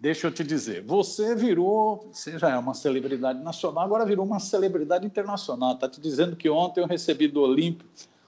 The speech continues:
o relato do, das agências internacionais, as agências internacionais todas te citando como alvo de censura no Brasil, babá, babá, babá, né?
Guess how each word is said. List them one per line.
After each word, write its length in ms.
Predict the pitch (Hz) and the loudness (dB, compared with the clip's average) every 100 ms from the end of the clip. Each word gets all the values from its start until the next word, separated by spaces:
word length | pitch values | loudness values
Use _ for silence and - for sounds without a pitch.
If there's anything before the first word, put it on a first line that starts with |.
| _ | _
o 40 | - | 0
relato 640 | 127 143 151 151 107 90 | 4 6 4 2 -2 -2
do, 220 | 120 113 | -2 -2
das 240 | 104 127 123 | 6 6 8
agências 500 | 117 110 151 151 123 | 6 6 4 4 2
internacionais, 880 | 127 135 127 127 - 113 113 160 165 | 4 6 6 4 2 0 2 2 2
as 160 | 160 | 2
agências 500 | 156 139 175 170 170 | 2 2 2 2 2
internacionais 840 | 165 151 143 151 - 143 143 170 - | 4 4 4 2 2 0 2 -2 2
todas 360 | 185 202 214 | 2 4 2
te 120 | - | 0
citando 680 | - 262 - - 156 147 107 | 0 2 2 6 6 6 2
como 380 | - 123 123 113 | 0 -2 4 6
alvo 260 | 147 143 | 8 6
de 80 | 143 | 0
censura 640 | - 165 120 - 151 160 127 | -2 -2 -2 -2 0 2 2
no 120 | 123 | 0
Brasil, 680 | 113 95 - 87 156 147 113 | 0 0 -2 -2 2 4 4
babá, 320 | 104 123 117 | 4 4 4
babá, 260 | 107 120 135 | 2 2 4
babá, 440 | 143 104 104 95 - - - | 4 4 2 -2 -4 -18 -4
né? 220 | 123 131 | -2 -2